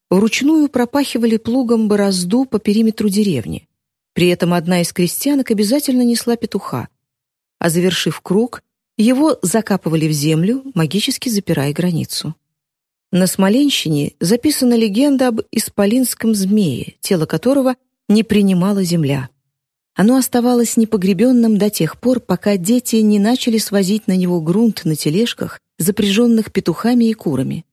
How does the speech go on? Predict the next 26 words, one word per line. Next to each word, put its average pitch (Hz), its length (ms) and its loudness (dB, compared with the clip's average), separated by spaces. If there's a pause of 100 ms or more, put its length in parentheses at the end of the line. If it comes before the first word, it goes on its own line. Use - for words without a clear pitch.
(340)
и 175 80 2
над 165 180 0 (100)
трупом 180 400 0
чудища 240 520 -2
волшебным 240 720 -2
образом 208 440 0
вырос 190 300 0
большой 180 380 -2
курган. 147 500 -6 (920)
К 160 140 -2
змею 208 460 2
из 143 160 -2
этой 151 220 -2
истории 147 460 -4
мы 220 180 0
вернемся 190 720 0 (420)
в - 80 -10
связи 165 320 0
с - 120 -4
ящером 190 600 -2 (320)
и 190 60 4
легендами 240 600 2
о 220 100 0
русских 190 360 -4
крокодилах. - 760 -6 (1300)
Петух — - 580 -2